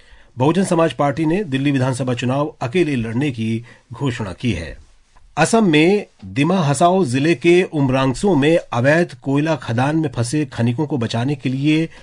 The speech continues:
गहन खोज और बचाव अभियान जारी है। सोमवार को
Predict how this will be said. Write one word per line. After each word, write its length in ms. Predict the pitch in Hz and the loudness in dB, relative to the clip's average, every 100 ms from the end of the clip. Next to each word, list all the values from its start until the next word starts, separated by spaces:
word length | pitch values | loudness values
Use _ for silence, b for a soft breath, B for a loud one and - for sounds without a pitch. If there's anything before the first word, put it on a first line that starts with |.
| B - | B -16
गहन 360 | 98 113 147 151 | 0 2 2 -2
खोज 440 | - 165 123 95 - | -2 0 0 -2 -6
और 140 | 127 117 | -6 -2
बचाव 340 | 117 139 135 | -2 0 0
अभियान 340 | 107 113 120 117 | -2 0 0 0
जारी 280 | 120 95 | -2 -2
है। 220 | 80 78 - b b - | -6 -12 -16 b b -4
सोमवार 440 | 143 139 143 156 | 0 2 2 0
को 200 | - | 0